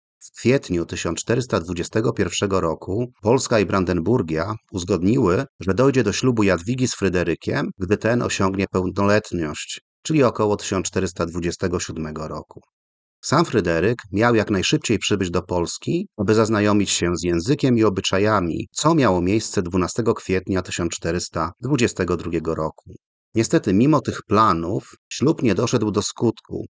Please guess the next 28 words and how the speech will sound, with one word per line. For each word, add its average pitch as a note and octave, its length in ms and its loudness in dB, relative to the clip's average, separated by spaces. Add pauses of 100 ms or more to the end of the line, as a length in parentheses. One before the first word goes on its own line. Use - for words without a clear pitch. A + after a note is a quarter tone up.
(120)
zarówno G2+ 600 2
z - 100 -6
powodu F#2 680 0
narodzin G2 440 2
synów F#2 360 0
Jagiełły, F#2+ 800 2 (120)
jak C3 360 0
i C#3 140 2
politycznego G#2+ 720 0
sprzeciwu A2 840 0
cesarza G2+ 580 2
Zygmunta F2 480 -2
Luksemburskiego. E2+ 920 -4 (640)
Fryderyk C3 420 4
pojawił B2 360 0
się G#2 120 0
jeszcze G#2 220 -2
w - 80 -12
polskiej A2 360 0
grze F#2+ 240 2
o F2+ 60 2
tron, D#2+ 480 -4 (280)
kiedy G2 180 0
po - 100 -6
śmierci A#2 460 0
Władysława F#2 580 0
trzeciego G2 480 0
Warneńczyka F2 880 0